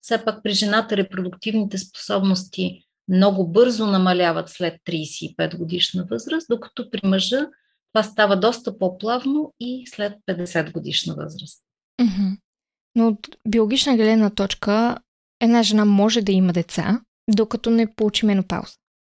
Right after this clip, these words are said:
Speaker 1: Разбира се, никой не казва, че жените след тридесет и пет годишна възраст не могат да имат деца. В никакъв случай, ако ми позволите един, едно лирично отклонение,
Speaker 2: Мгм.
Speaker 1: когато аз раждах,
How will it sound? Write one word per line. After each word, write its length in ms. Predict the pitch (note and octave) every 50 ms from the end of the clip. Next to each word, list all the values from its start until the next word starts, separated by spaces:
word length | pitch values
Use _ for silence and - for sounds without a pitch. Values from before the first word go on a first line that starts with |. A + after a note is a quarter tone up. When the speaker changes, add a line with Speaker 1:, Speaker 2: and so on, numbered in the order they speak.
| _ _ _ _ _ _ _
Speaker 1:
Разбира 520 | G#3 G3+ F#3+ F3 D#3 D3+ D3+ F3 G#3+ A#3 B3
се, 200 | A#3+ - G#3+ G3
никой 280 | G3 G3 G3 A#3+ A#3+
не 120 | A3+ G#3+ G3+
казва, 360 | - G3 G3+ G3 G#3+ A#3+ B3
че 160 | - - A3
жените 300 | G3+ G#3 G#3+ G#3+ G#3+ -
след 280 | - - G#3+ G#3 G#3 -
тридесет 300 | G#3 G#3 G3+ G3 - -
и 140 | G3 F#3+ -
пет 180 | G3 G3 F#3+
годишна 440 | F#3 F#3 E3+ F#3+ G3 - - F#3 F3+ F3+
възраст 340 | G3 F#3+ G#3+ A3 A3+ - -
не 100 | G3 F#3+
могат 320 | F#3+ F3+ F3 F3+ F3 D#3+
да 60 | E3+
имат 280 | E3 E3 E3+ E3 D#3+ D#3
деца. 340 | D#3+ D#3+ - - - C#3+ - _ - - - _ _ -
В 140 | G3 G3 G3
никакъв 380 | A3 A3 A3+ A3 A3+ - C4 -
случай, 400 | - - A3+ G#3+ G3 - G#3 F#3
ако 140 | F3+ F#3 F#3
ми 160 | F#3+ F#3 F#3
позволите 520 | G3 G3 F#3 F#3+ G3 G#3 A3+ A#3 A#3 -
един, 400 | A3+ G3+ F#3+ G#3 G3+ G3+ G3+ G3 G3+ - _ _ _ _ _ -
едно 240 | F#3+ G3 G3 G3
лирично 420 | F#3+ F#3+ G3 F#3+ F#3 - - G3+ F#3+
отклонение, 640 | F3+ F#3 - _ F#3 F#3 G3 G#3+ B3 C4 C#4 C4 A#3
Speaker 2:
Мгм. 80 | A3 G3+
Speaker 1:
когато 300 | F#3+ G#3+ G#3 G#3 - G3+
аз 240 | F#3+ F#3+ F#3+ -
раждах, 480 | G3 F#3 F3 F3+ F3+ - F#3+ B3 D4 D#4+